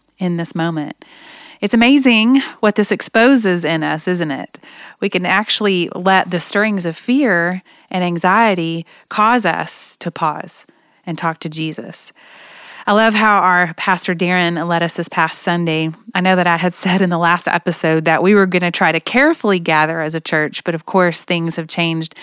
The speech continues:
moment by moment in the last week or so, and I don't know of many churches the size of ours that are meeting publicly. So we got to commune in our homes, as most of you probably did, this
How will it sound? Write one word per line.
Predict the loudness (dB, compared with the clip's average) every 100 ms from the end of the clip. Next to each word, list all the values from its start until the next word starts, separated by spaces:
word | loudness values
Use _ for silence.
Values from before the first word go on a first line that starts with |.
| -20 -20 -10
moment | 0 2 4 2
by | 2
moment | 2 0 0 0 -2 -6 -10
in | -6
the | -2
last | -2 -2 -4
week | -4 -4
or |
so, | -4 -2 -2 -2 -6 -14 -18 -2
and | 0
I |
don't | 2 2
know | 0 -2
of | -4 -8 -6
many | -4 -4
churches | -4 -4 -6 -8
the | -4
size | -2 -2
of | -2
ours | -2 -2 -2
that | -2 -4 -6 _
are | -4
meeting | -4 -4 -6
publicly. | -8 -6 -8 -6 -8
So | -4 0 0 0 -6 -18 -18 -20 -4
we | 0
got | 0 0
to |
commune | 0 2 2 4
in | 2
our | 2
homes, | 2 0 2 0
as | 0
most | 0 0 0
of | -2
you |
probably | -2 0 0 0 -2
did, | -2 -2 -2 -2
this | -6 -8